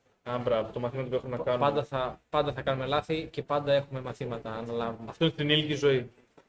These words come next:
Speaker 2: Ναι. Σαν παιδιά έχουμε, μέσα σε εισαγωγικά, εύκολα μαθήματα.
Speaker 1: Ναι.
Speaker 2: Έτσι. Έχουμε να μάθουμε να μιλάμε, να γράφουμε, να μάθουμε λίγα μαθηματικά.
Speaker 1: Να προστατεύουμε το σώμα μας.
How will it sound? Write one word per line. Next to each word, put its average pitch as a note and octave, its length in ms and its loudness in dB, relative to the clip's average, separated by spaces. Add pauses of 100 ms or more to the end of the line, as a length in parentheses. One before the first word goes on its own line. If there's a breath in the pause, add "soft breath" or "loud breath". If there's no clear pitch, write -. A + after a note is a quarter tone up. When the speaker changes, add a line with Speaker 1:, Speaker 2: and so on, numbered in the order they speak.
(140)
Speaker 2:
Ναι. D3 260 -2 (1200)
Σαν E3 300 0
παιδιά D#3+ 340 4
έχουμε, D3+ 800 4 (480)
μέσα E3+ 200 0
σε - 100 -8
εισαγωγικά, C#3 800 2
εύκολα C3+ 680 0 (100)
μαθήματα. B2 640 -10 (440)
Speaker 1:
Ναι. C#3+ 60 -4 (100)
Speaker 2:
Έτσι. A#2 380 -4
Έχουμε C3+ 500 -2
να C3 100 -4
μάθουμε C3 480 -4
να A2+ 240 -6
μιλάμε, B2 400 -4
να B2 180 -6
γράφουμε, E3 640 -4 (400)
να B2+ 80 -10
μάθουμε C3 320 -4
λίγα C3 160 -4
μαθηματικά. B2 560 -6
Speaker 1:
Να D#3+ 140 -2
προστατεύουμε C#3+ 460 4
το C3+ 80 -4
σώμα C#3 260 2
μας. D3 360 -2